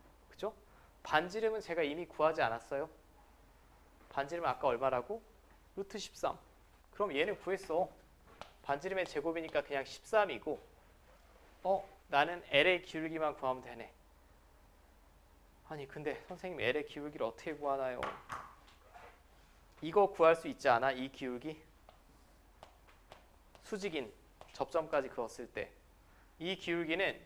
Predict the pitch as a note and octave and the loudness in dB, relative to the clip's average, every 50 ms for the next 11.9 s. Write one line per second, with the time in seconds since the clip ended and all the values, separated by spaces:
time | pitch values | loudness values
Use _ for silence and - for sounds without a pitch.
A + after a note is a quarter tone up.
0 | - - - - B3+ A3 B3 B3 A#3+ A#3+ A3+ - E3 C#3+ - - F#3 F3 E3+ D#3+ | -20 -14 -8 -6 0 4 4 4 6 4 2 2 2 -2 -2 0 2 4 4 4
1 | D#3+ - D#3 D3 - C#3 D3 - - - - G3+ G3 G3 F#3+ F#3 F3+ D3 A#2+ A#2+ | 4 -2 -10 -8 -8 -8 -10 -10 -4 -4 -4 -4 -2 0 2 2 4 6 4 4
2 | C3+ D3 D3 C#3+ - - - G3+ G3+ F#3+ F#3 D#3+ D3+ C3 A#2+ - - B2+ A2 - | 4 2 0 -2 -4 -8 -6 -6 -2 -2 -2 0 -2 -4 -6 -8 -14 -14 -14 -10
3 | - - D#3 C3 - - - - - - - - - - - - - - C#3 E3+ | 0 0 0 0 0 -6 -20 -20 -20 -20 -20 -20 -20 -20 -20 -20 -10 -2 2 4
4 | F3 E3 C#3 B2 D3+ - - - - - - - - - - - - - - - | 6 6 6 4 0 -2 -6 -16 -18 -18 -18 -18 -20 -20 -20 -20 -20 -20 -20 -20
5 | - - - - - - - - - - - - - - - B2+ C3 D#3 E3+ G3 | -20 -20 -20 -20 -20 -20 -20 -20 -20 -20 -20 -20 -20 -4 4 4 4 4 6 4
6 | A3+ A3 A3 A3 G#3 F3+ D3 C#3+ D#3+ E3+ C#3+ - - - F3 E3+ E3 D#3 - - | 4 6 6 6 6 4 2 -2 -4 -6 -6 -10 -6 -4 -4 -2 -2 -4 -4 -6
7 | D3 C#3+ D3+ C#3+ C#3 C3+ C#3 B2+ - A#2+ C3 E3+ G3 G3+ F#3+ - - D#3 C#3 D3 | -8 -6 -6 -10 -8 -6 -4 2 6 6 6 6 4 0 -4 -4 -8 -8 -8 -6
8 | D#3 D3+ - - F#3 F3+ D#3+ - - C#3+ C3+ C3 - B2 G2 - - - - - | -6 -8 -6 -6 -8 -8 -8 -6 -6 -6 -6 -6 -6 -10 -14 -14 -16 -18 -20 -20
9 | - - - - - - - - - - - - - - - - - - - - | -20 -20 -20 -20 -20 -20 -20 -20 -20 -20 -20 -20 -20 -20 -20 -20 -20 -20 -20 -20
10 | - - - - - - - - - - - - - - - - - - - - | -20 -20 -20 -20 -20 -20 -20 -20 -20 -20 -20 -20 -20 -20 -20 -20 -20 -20 -20 -20
11 | - - - - - - - - - - - - - - - A2+ - | -20 -20 -20 -20 -20 -20 -20 -20 -20 -20 -20 -20 -20 -18 -18 -18 -18